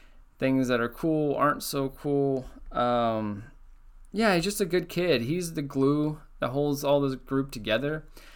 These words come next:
He is there to see logic. He's very logical and not just an emotionally driven person, except when it came to Dart.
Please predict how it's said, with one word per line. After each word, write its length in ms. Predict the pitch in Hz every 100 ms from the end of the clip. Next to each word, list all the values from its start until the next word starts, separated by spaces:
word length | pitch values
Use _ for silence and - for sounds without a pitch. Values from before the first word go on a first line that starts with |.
| - - - - -
He 480 | - 131 160 160 -
is 220 | - 139
there 320 | 127 139 143 143
to 60 |
see 220 | 135 131
logic. 480 | 110 95 107 202 202
He's 320 | - 156 131
very 240 | 120 120 123
logical 600 | 113 117 135 139 143 139
and 100 | 120
not 240 | 117 120
just 220 | 120 120 117
an 60 |
emotionally 500 | 110 113 120 123 113
driven 320 | 104 117 110
person, 560 | 107 139 135 143 139 139 - - -
except 380 | - - 180 180
when 100 | 180
it 120 | 170
came 260 | 160 160
to 100 | 156
Dart. 560 | 147 139 135 135 110 -